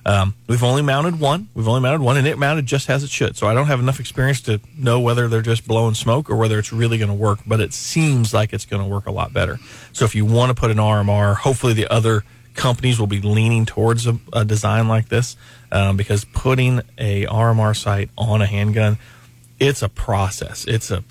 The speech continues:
it's a process. Um, so it, it's really cool for that. Um, it feels more, uh, thin and,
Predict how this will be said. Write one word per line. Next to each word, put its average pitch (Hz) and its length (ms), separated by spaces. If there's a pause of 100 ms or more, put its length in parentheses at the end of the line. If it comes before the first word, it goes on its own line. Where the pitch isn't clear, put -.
(140)
it's 123 180
a - 60
process. - 640 (340)
Um, 95 420
so 101 320 (140)
it, 117 160
it's 123 200
really 139 300
cool 123 260
for 110 180
that. 107 280 (260)
Um, 98 280
it 127 60
feels 131 340
more, 120 480 (240)
uh, 110 80
thin 139 560 (260)
and, 98 600